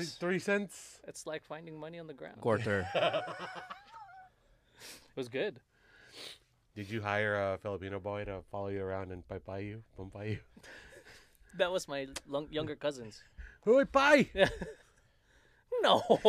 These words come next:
Speaker 3: come on.
Speaker 2: <laughs> Little kid, "Ayoko!"
Speaker 3: Actually, that is a job for people, so people will take
Speaker 2: Is
Speaker 3: that
Speaker 2: it really?
Speaker 3: job. No, I mean, like, I feel like people will just
Speaker 2: Oh, dude, when I, when, when we go, I'm gonna for sure hire someone. And I'm gonna pay them, like,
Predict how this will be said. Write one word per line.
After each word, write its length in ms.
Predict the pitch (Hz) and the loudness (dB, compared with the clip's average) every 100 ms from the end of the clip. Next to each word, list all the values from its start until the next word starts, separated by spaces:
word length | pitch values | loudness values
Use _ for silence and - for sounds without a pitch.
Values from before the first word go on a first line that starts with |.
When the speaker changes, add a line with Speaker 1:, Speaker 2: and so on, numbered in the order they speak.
| 202 226 233 | 10 8 6
Speaker 3:
come 280 | 202 190 | 6 6
on. 400 | 180 160 147 147 - | 4 4 4 0 8
Speaker 2:
<laughs> 40 | |
Little 260 | 196 214 190 | 12 12 10
kid, 180 | 220 | 6
"Ayoko!" 800 | 185 262 294 277 - 277 285 285 - 151 | 6 10 12 12 10 6 8 8 4 2
Speaker 3:
Actually, 380 | 185 - 220 190 165 147 | 2 2 0 -2 -6 -2
that 220 | 151 165 | 0 0
is 140 | 170 | 0
a 60 | 143 | -2
job 320 | 131 160 160 - | 0 0 0 -6
for 100 | 120 | -16
people, 360 | 123 - 113 | -16 -12 -12
so 120 | - | -12
people 300 | - 165 185 | -16 -14 -12
will 100 | 175 | -12
take 140 | 175 170 | -10 -4
Speaker 2:
Is 80 | 180 | 0
Speaker 3:
that 80 | |
Speaker 2:
it 60 | 202 | 4
really? 280 | 202 277 277 | 6 6 4
Speaker 3:
job. 80 | 226 - 233 | -4 -4 4
No, 100 | 269 | 4
I 80 | |
mean, 120 | 320 330 | 4 2
like, 180 | 285 | 0
I 60 | 254 | -2
feel 120 | 311 | -2
like 160 | 285 - | -2 -2
people 220 | 240 254 | -8 -8
will 60 | 214 | 2
just 100 | 233 | 10
Speaker 2:
Oh, 140 | 262 | 10
dude, 320 | 147 226 170 | 10 6 4
when 200 | 139 175 | 4 4
I, 140 | 185 160 - | 6 4 -2
when, 280 | 139 165 175 131 | 6 6 6 2
when 220 | 147 139 | 2 4
we 140 | 147 | 2
go, 520 | 143 151 175 220 202 - _ _ | 2 2 4 2 0 -6 _ _
I'm 240 | 156 139 127 | 0 0 0
gonna 180 | 131 117 | -2 0
for 140 | 113 | -2
sure 160 | - 90 | -4 -2
hire 260 | 95 90 | -2 -2
someone. 380 | 87 90 85 85 - _ _ - - _ - | -4 -6 -8 -14 -20 _ _ -20 -20 _ 0
And 100 | 139 | 4
I'm 40 | 151 | 6
gonna 120 | 151 | 4
pay 220 | 143 147 | 8 8
them, 200 | 147 139 | 8 6
like, 460 | 127 107 98 - | 4 4 2 -4